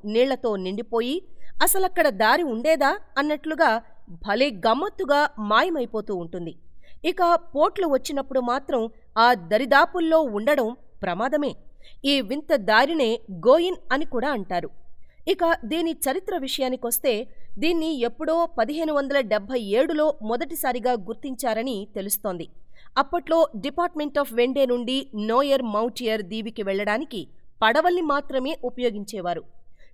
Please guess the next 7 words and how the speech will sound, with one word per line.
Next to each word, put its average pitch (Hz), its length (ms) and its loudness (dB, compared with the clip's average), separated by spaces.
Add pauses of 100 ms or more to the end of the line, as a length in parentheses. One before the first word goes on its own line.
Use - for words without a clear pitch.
(100)
తర్వాత 339 580 2
Bay 302 340 6
of 240 200 -10
Bourgneuf 269 460 -4 (160)
అఖాతంలో 240 640 -2 (160)
చీలికలు 285 340 -2
రావడంతో 208 640 0